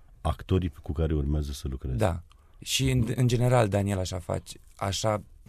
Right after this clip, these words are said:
Speaker 2: cred că acesta este stilul lui.
Speaker 1: Mhm.
Speaker 2: T-, uh, de obicei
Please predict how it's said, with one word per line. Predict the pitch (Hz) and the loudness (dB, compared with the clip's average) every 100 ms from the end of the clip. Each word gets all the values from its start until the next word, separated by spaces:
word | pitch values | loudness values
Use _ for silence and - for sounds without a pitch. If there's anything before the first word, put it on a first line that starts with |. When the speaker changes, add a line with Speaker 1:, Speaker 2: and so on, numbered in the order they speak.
| - - - - | -20 -20 -20 -16
Speaker 2:
cred | - 131 - | 2 2 4
că | 113 104 98 | 2 2 2
acesta | 98 95 95 | -2 -2 -2
este | 92 92 | -2 -6
stilul | - 98 92 | -4 -2 0
lui. | 92 92 - | 0 -2 0
Speaker 1:
Mhm. | 87 78 104 - | 0 2 0 -4
Speaker 2:
T-, | - - | -14 -2
uh, | 120 113 110 113 104 | 2 4 2 0 0
de | 120 | -2
obicei | 104 107 131 | -2 -2 -2